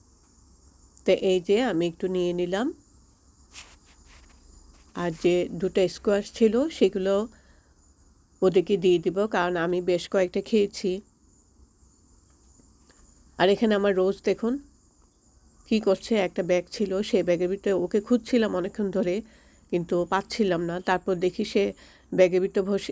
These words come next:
ব-, ব্যা-, ব্যাগের ভিতরেই বসে আছে, আর ও কালো বলে আসলে দেখাও যাচ্ছিল না, ব্যাগটাও ছিল কালো। তো যখন ওর, আহ, মাথাটা বের করে রেখেছে, তখনই দেখলাম যে ও ব্যাগের ভিতরে <laughs> বসে আছে। তা এখন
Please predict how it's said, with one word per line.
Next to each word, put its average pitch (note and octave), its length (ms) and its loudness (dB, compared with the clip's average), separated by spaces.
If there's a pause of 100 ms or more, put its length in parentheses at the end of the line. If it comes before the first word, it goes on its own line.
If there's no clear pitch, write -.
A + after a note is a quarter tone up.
ব-, F#3 240 -2 (120)
ব্যা-, E3+ 220 -2
ব্যাগের F3 300 0
ভিতরেই G#3 480 0
বসে A3 360 -4
আছে, E3 340 -4
আর F3+ 220 -2
ও G3 100 -4 (120)
কালো F3+ 280 -2
বলে G#3 260 -2
আসলে G#3+ 340 -4
দেখাও F3+ 360 -4
যাচ্ছিল G3 480 -2
না, F#3+ 160 -4
ব্যাগটাও F#3+ 400 -2
ছিল G#3 320 -8
কালো। G#3 340 0 (640)
তো F#3 100 -2 (120)
যখন F3+ 360 -2
ওর, F#3 140 0
আহ, E3+ 680 -4
মাথাটা F#3+ 400 0
বের F3 200 2
করে G#3 160 0
রেখেছে, G3 400 -2
তখনই F#3 420 -2
দেখলাম F3 420 2
যে F3+ 100 -4
ও F3 40 2
ব্যাগের E3+ 340 -2
ভিতরে F3+ 360 -6 (100)
<laughs> F3+ 340 -4
বসে F3+ 300 -4
আছে। G3+ 240 -6 (1800)
তা A#3+ 60 8
এখন A3+ 240 4